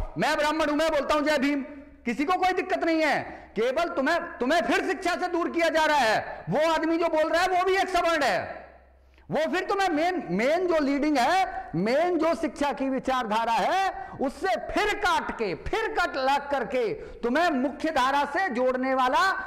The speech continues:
जो रास्ता है, उससे divert किया जा रहा है। Even तुम्हारे नेता उसके लिए जिम्मेदार हैं।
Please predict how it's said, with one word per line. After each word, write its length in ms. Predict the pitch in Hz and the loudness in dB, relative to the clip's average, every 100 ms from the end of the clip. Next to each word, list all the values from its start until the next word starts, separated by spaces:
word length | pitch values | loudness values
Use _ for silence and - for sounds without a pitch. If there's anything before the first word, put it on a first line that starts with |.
| - 165 | -8 -2
जो 140 | 277 | 0
रास्ता 420 | 247 240 233 311 | 0 -2 -2 -2
है, 300 | 247 214 349 | 0 0 -2
उससे 400 | 339 - - 370 | -4 -6 -4 -4
divert 560 | 294 156 247 359 370 370 | -4 -2 -2 0 0 -2
किया 260 | 370 294 311 | -2 -2 0
जा 200 | 269 262 | 2 2
रहा 120 | 233 | 2
है। 200 | 202 262 | 0 0
Even 200 | 320 294 | -2 -2
तुम्हारे 300 | 254 277 320 | -2 0 0
नेता 440 | 202 202 214 349 370 | 0 -2 -2 -2 -2
उसके 220 | 370 370 | -2 -4
लिए 160 | 294 285 | -2 0
जिम्मेदार 460 | 262 233 202 185 | 0 0 0 0
हैं। 280 | 151 139 - | 0 -2 -4